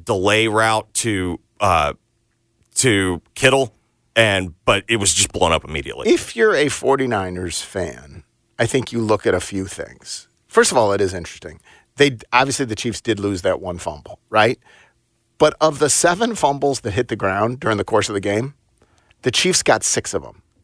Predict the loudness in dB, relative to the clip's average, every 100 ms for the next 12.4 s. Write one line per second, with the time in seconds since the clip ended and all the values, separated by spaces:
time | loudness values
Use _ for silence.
0 | _ _ -6 2 2 2 -2 -4 -6 0
1 | 2 4 4 2 2 2 2 0 0 0
2 | 0 2 0 0 0 2 2 0 2 2
3 | 2 2 2 2 2 0 -4 0 2 2
4 | 0 -12 _ _ 0 2 0 -10 _ _
5 | _ 0 2 4 2 0 -2 -2 -4 -4
6 | -8 -20 _ _ _ _ _ _ _ 2
7 | 2 2 0 0 -2 -4 -2 -2 -4 -6
8 | 0 2 2 0 2 2 2 2 -4 -10
9 | _ _ _ _ _ _ -2 2 4 4
10 | 2 0 2 0 0 -4 0 2 0 -2
11 | -8 -10 -6 0 0 0 _ _ _ _
12 | _ -4 0 0